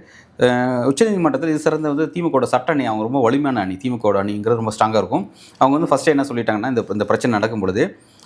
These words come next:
"எங்களுக்கு வந்து ஓட்டர் ஐடியும் ஆதாரும் மேண்டேட்டரி ஆகணும், அதுதான் வந்து எங்களுக்கு கம்பல்சரி, மற்ற விஷயங்கள் செகண்டரி.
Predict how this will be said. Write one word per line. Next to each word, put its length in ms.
"எங்களுக்கு 300
வந்து 160
ஓட்டர் 300
ஐடியும் 400
ஆதாரும் 520
மேண்டேட்டரி 360
ஆகணும், 240
அதுதான் 320
வந்து 140
எங்களுக்கு 340
கம்பல்சரி, 560
மற்ற 260
விஷயங்கள் 320
செகண்டரி. 340